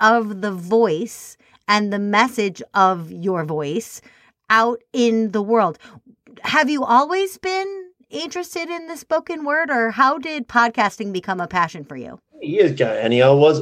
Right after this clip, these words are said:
Speaker 2: on community radio here in Perth, Western Australia, so I have got an experience in the audio world. I started podcasting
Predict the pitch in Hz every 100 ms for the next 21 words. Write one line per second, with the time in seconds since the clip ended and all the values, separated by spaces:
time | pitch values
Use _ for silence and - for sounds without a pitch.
0 | - 143 143 139 135 127 123 123 143 147
1 | 131 117 139 139 117 107 104 120 110 107
2 | 123 117 123 117 - 107 - 120 135 127
3 | - 120 123 123 135 151 143 127 120 117
4 | - - - 117 110 107 - _ _ 123
5 | 117 113 110 120 120 113 110 107 135 127
6 | 104 - _ _ _ _ _ - - -
7 | _ _ _ _ 180 214 208 190 - 156
8 | 151 _ 143 127 131 110 110 113 110 113